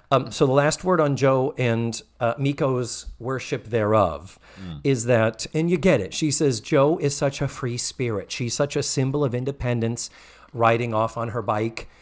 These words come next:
Speaker 1: And, and you think about it, she, she is. She's the only
Speaker 2: She is.
Speaker 1: one of them who has transportation that
Speaker 2: Mm-hmm.
Speaker 1: can go places and do things and function in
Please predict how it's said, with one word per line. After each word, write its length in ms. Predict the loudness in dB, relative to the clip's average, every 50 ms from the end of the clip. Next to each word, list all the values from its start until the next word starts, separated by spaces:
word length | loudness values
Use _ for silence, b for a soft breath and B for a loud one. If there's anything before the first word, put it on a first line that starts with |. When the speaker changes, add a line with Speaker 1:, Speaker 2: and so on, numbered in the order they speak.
| b b b b b _ _ _ _ -2
Speaker 1:
And, 240 | -2 -2 -2 -4 -8 _ _ -2
and 120 | 0 0
you 40 | 0
think 200 | 0 0 2 2
about 260 | 2 2 2 2 2
it, 140 | 0 -2 -8 -12 _ _ _ _ _ -10
she, 260 | -8 -6 -6 -6 -8 -10 _ _ _ _
she 200 | -12 -8 -6 -6 -4 0
is. 220 | 0 0 0 0 -4
She's 180 | -4 -4 -2 0
the 60 | 0
only 100 | 2 4 4
Speaker 2:
She 20 |
is. 20 |
Speaker 1:
one 100 | 4 4
of 80 | 4 4
them 120 | 4 4 4
who 80 | 4
has 100 | 2 2
transportation 880 | 0 0 -2 -2 0 -2 -2 0 0 0 0 0 0 -2 -2 -4 -8 -10 -6
that 120 | -4 -4 -2
Speaker 2:
Mm-hmm. 180 | -2 -4 -4 -4 -8
Speaker 1:
can 80 | -8
go 180 | -4 -2 -2 -2
places 420 | -2 -2 -2 -2 -2 -2 -2 -4
and 160 | -2 -2 0 0
do 160 | 0 0 0
things 320 | 0 0 -2 0 -2 -4
and 140 | -6 -8 -6
function 500 | -4 -4 -4 -4 -4 -4 -4 -4 -4 -6 -6
in 240 | -6 -6 -6 -8